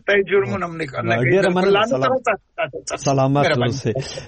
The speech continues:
Speaker 2: آه، سپېڅلی صاحب، تاسو ته مرکلی وایم. آه، ستاسو په نظر په جرمني کې د افغانانو عمده ستونزې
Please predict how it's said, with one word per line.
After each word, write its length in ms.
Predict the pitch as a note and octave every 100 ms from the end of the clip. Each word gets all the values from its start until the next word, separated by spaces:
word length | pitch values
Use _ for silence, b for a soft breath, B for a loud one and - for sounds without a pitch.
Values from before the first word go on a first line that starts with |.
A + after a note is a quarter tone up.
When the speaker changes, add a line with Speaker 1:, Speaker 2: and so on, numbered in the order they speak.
| C#3+
Speaker 2:
آه، 240 | D3+ E3
سپېڅلی 480 | F3 - G#3 B3 B3
صاحب، 220 | - A3
تاسو 260 | - G3+ -
ته 100 | G#3
مرکلی 480 | F#3 F3 E3 F3
وایم. 320 | F3+ C#3+ C3+ C3+
آه، 800 | B2 _ _ - - - D3 E3
ستاسو 440 | - B3 A#3 A#3+
په 120 | D#3+
نظر 420 | B2+ B2+ A#2+ C3 A#2 _ D#3 B2+ -
په 360 | C#3 C#3+ C#3 C#3
جرمني 560 | G2+ D3 C#3+ E3+ G#3+
کې 500 | - G3+ G3 G3 F#3+
د 120 | D#3+ D3 C#3+ C#3 C3+ A#2+ -
افغانانو 840 | - A#2 G#2+ C3+ E3+ F3 C3+ G#2+ - b b b b b
عمده 300 | C#3 E3+ F3
ستونزې 440 | G#3 - G#3 D3+